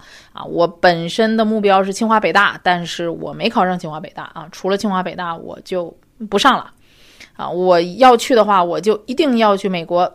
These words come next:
top 五十的大学啊。那么实际上我要跟大家说很实在的一句话啊，呃，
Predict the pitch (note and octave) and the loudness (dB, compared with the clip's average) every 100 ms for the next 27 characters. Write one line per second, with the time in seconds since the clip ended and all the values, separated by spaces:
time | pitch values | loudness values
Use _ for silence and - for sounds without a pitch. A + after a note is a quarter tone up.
0 | _ - G3 F3+ E3 E3+ F#3 G3 F3+ E3 | _ -4 -2 -2 -6 -6 -2 0 0 -4
1 | D3+ - _ _ _ _ C#3+ - _ - | -10 -12 _ _ _ _ -18 -18 _ -6
2 | C4 C4 - F#3+ C4 A3+ F#3 E3 E3+ D#3+ | -2 -2 -4 -4 -2 0 0 -2 -8 -4
3 | E3+ F#3+ G3+ F#3+ F#3+ - G3+ F#3+ D#3+ - | -4 -2 -2 0 -2 -4 -8 -8 -8 -8
4 | - D#3 G3+ F3+ C#3 D#3+ D#3+ E3 D3+ D3+ | -8 -4 -4 -4 -8 -12 -12 -10 -12 -14
5 | D3 - - - - _ - D#3+ | -18 -20 -20 -20 -20 _ -6 -6